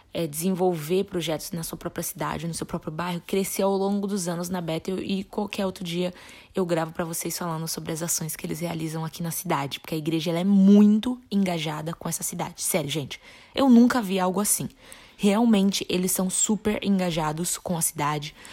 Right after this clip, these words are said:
com os órgãos, é, administrativos da cidade,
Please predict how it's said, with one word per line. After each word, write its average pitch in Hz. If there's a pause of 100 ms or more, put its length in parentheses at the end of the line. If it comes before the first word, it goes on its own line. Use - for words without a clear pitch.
(220)
com -
os 160
órgãos, 180 (360)
é, 160
administrativos 180
da 175
cidade, 156